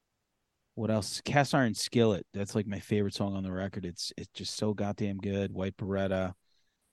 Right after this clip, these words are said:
Uh, just superior songwriting. Weather Vanes, Jason Isbell does it once again. Uh, all right, so number four, man,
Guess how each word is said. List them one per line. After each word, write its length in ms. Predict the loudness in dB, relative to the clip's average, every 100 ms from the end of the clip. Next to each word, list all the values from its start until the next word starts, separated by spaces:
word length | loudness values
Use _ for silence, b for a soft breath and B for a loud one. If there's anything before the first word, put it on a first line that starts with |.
| _ 0
Uh, 320 | 6 8 8
just 460 | 6 2 0 -2 4
superior 640 | 4 6 6 6 8 6
songwriting. 580 | 6 6 6 6 4 0 -6 _ -2
Weather 300 | 4 6 4
Vanes, 480 | 2 -2 -6 -12 -16 -2
Jason 320 | -2 0 0
Isbell 460 | 0 0 0 -2 -4 _ _ _ _ _ _ _
does 220 | 4 6 4
it 140 | 0
once 540 | -4 -6 -6 -6 -4
again. 460 | -2 -2 -2 -4 -10 _ _ _ _ _ _ _ _ _ _ _ _ _ -6
Uh, 40 | 0
all 1040 | 2 2 2 0 0 -2 -4 -4 -4 -2 4
right, 240 | 4 4
so 240 | 2 4 4
number 240 | 4 2
four, 260 | 4 4 4
man, 240 | 2